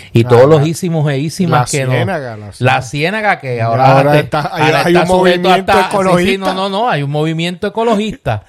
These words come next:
Speaker 2: <laughs>
Speaker 1: contra el uso del término la ciénaga. Yo lo voy a seguir usando, lamentablemente, este, porque me parece que la gente me entiende mejor cuando hablo de la ciénaga. Eh,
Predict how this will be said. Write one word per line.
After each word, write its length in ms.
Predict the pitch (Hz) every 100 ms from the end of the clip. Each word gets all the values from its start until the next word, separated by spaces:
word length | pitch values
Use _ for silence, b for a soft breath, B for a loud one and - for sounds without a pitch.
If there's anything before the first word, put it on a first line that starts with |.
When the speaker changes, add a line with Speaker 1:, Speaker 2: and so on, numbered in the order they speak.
| B B
Speaker 2:
<laughs> 220 | B -
Speaker 1:
contra 320 | 143 135 143
el 80 | 135
uso 300 | 147 190 170
del 400 | 156 139 131 117
término 420 | 143 147 151 151
la 120 | 131
ciénaga. 680 | 123 143 139 120 107 98 104 b b b
Yo 160 | 143 175
lo 80 | 208
voy 140 | 208
a 80 | 202
seguir 320 | 190 175 160
usando, 400 | 143 123 107 107
lamentablemente, 1040 | 104 107 101 117 131 113 95 95 104 98 b b b -
este, 720 | 110 104 - 110 107 107 98
porque 200 | 110 120
me 140 | 120 117
parece 360 | 113 123 175
que 80 | 165
la 100 | 156
gente 300 | 160 156 147
me 60 | 120
entiende 420 | 107 117 127 135
mejor 300 | 131 135 131
cuando 280 | 117 104 104
hablo 220 | 104 113
de 60 |
la 100 | 110
ciénaga. 560 | 92 104 92 92 92 90 _ _ _ _ -
Eh, 560 | 104 101 95 92 92